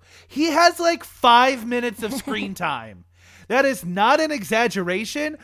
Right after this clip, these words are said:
Speaker 1: Totoro is in incredibly little of this movie to the point where, like, the movie sh-, almost shouldn't be called My Neighbor Totoro.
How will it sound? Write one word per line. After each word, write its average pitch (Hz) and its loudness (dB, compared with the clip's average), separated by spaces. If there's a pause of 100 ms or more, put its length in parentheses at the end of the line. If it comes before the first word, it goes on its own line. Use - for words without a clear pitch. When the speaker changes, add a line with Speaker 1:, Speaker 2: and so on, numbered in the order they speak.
(260)
Speaker 1:
Totoro 320 2
is 254 -8
in 262 -4
incredibly 254 -4
little 233 2
of 202 -2
this 196 -6
movie 220 -8 (340)
to 254 -12
the 233 -4
point 247 -12 (160)
where, 226 -4
like, 190 -6 (680)
the 214 -2
movie 302 0
sh-, - -10
almost 262 2
shouldn't 240 0
be 220 -4
called 190 4
My 175 0
Neighbor 170 -4
Totoro. 123 -10